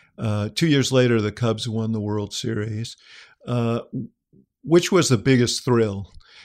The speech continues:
Was it the getting elected governor of Nebraska, or ending a hundred and, what, a hundred eight year drought in, uh, Chicago and bringing a, a World Series champion back to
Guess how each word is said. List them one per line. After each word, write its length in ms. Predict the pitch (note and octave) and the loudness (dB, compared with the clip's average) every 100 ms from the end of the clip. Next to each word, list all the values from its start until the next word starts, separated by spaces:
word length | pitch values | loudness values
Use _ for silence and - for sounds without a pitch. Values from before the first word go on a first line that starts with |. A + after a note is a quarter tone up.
| _ | _
Was 320 | - C3 B2 | 2 4 4
it 160 | B2 - | 2 0
the 360 | B2 A2 G#2 - _ - | 0 0 -2 -6 _ 0
getting 240 | C3+ B2+ | 4 4
elected 380 | A#2 A#2+ A#2 A#2 | 4 2 0 0
governor 320 | B2 A2+ A2+ | 2 2 2
of 80 | G2+ | 2
Nebraska, 720 | G2 - C3+ D3 - E3 E3 - - - _ | 0 2 2 2 0 -2 -4 -8 -16 -20 _
or 500 | C#3+ C3 B2+ A#2+ A#2 _ _ _ - | 4 6 6 4 0 _ _ _ 0
ending 380 | C#3+ C#3+ C3 | 2 4 2
a 100 | A#2 | 2
hundred 460 | G#2+ C3 D3+ B2+ B2 | 2 4 4 4 0
and, 160 | B2 B2+ | 0 2
what, 180 | B2+ | 4
a 100 | A2 | 4
hundred 280 | G#2+ C3+ B2 | 2 2 4
eight 160 | B2 C3 | 4 4
year 320 | C3 C3 B2 | 6 6 4
drought 540 | A2+ - B2+ A#2+ D3+ - - - _ - | 2 4 6 6 4 0 -18 -20 _ 0
in, 280 | B2 A2+ A2+ | 4 6 6
uh, 200 | A2+ A2 | 4 4
Chicago 720 | G#2 A#2+ - A#2+ B2 B2 C#3 | 2 -2 2 2 4 4 2
and 160 | A#2 G2 | 2 2
bringing 300 | B2 A#2 A#2 | 2 4 4
a, 180 | G#2 F#2+ - - _ | 2 -2 -8 -20 _
a 120 | C#3 A#2+ | 2 6
World 320 | A#2+ B2 B2 | 6 6 4
Series 500 | - B2 A#2 A#2 - | 2 4 6 4 2
champion 460 | - A#2+ A2+ A#2 A2 | 0 2 2 0 2
back 240 | A2+ A2+ | 0 -2
to 260 | - G#2+ G#2+ | -2 -4 -4